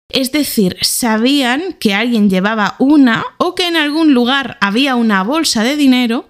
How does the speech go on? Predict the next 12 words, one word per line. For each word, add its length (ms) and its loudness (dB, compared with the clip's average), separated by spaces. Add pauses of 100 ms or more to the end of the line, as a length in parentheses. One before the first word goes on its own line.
y 320 -2
como 280 2
señal 720 0
a 140 -2
otro 380 -2
compañero 640 0
ladrón, 500 -2 (240)
<laughs> 240 -10
a 160 2
otro, 680 -2
mm, 260 0 (120)
amigo 800 0